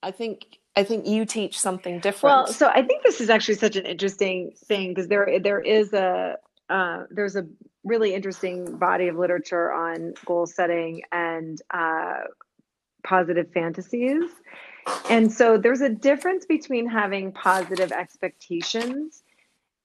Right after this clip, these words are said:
Speaker 2: and positive fantasies. So
Speaker 1: Hmm,
Speaker 2: I call
Speaker 1: interesting.
Speaker 2: positive fantasies positivity porn. You know, it's like, it's a, it's a version
Speaker 1: Yeah.
Speaker 2: of emotional Novocaine.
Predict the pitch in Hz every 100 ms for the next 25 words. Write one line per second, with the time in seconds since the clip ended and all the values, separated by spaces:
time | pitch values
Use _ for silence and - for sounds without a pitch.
0 | - 202 196 196 175 - 196 185 175 175
1 | - 180 156 151 - - - _ - _
2 | _ _ _ _ _ _ _ _ _ _
3 | _ _ - - 208 202 196 185 - _
4 | _ - 220 185 185 214 196 294 285 -
5 | 240 214 208 202 202 190 185 185 175 170
6 | - 190 165 160 175 156 156 156 170 -
7 | - 175 _ - 208 202 190 190 - 233
8 | 226 240 214 202 - 240 247 247 185 -
9 | 247 262 214 240 190 214 185 190 185 175
10 | 185 175 175 160 170 170 135